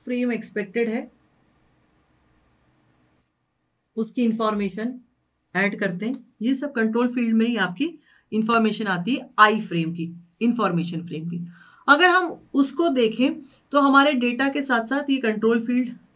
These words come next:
along with address, address के बाद ये जाएगी, मतलब पहले flag, address, फिर control field। तो पहली bit तो ज़ीरो होगी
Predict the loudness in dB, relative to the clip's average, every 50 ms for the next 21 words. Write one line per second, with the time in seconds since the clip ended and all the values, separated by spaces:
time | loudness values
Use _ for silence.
0 | -4 0 2 2 2 2 0 -2 0 0 0 0 2 2 4 4 2 2 -2 -12
1 | -16 -20 _ _ -8 -4 -2 -2 -2 -2 -2 -2 -2 -2 0 0 0 0 0 0
2 | 0 0 0 -2 -2 -2 -4 -4 -4 -4 -4 -2 -2 -2 -2 -2 -4 -4 -2 0
3 | 0 0 -2 -2 -2 -2 -2 -2 -2 -2 -4 -4 -4 -6 -4 -4 -4 -2 -2 -2
4 | -2 -4 -4 -8 -10 -14 -20 _ _ _ _ _ _ -2 0 2 4 4 4 4
5 | 4 4 4 2 2 0 0 0 0 2 2 4 4 6 6 4 4 4 2 0
6 | -2